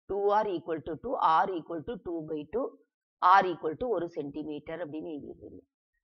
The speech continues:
இது செய்யக்கூடாது. அவங்க கேட்டிருக்கிறது விட்டம்.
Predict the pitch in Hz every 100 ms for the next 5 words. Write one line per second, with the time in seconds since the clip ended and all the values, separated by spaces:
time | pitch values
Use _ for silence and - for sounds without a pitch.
0 | _ - 170 202 180 156 160 175 151 160
1 | 165 160 151 143 160 170 143 - _ _
2 | - 165 160 - 233 269 208 240 214 214
3 | 190 202 - _ - -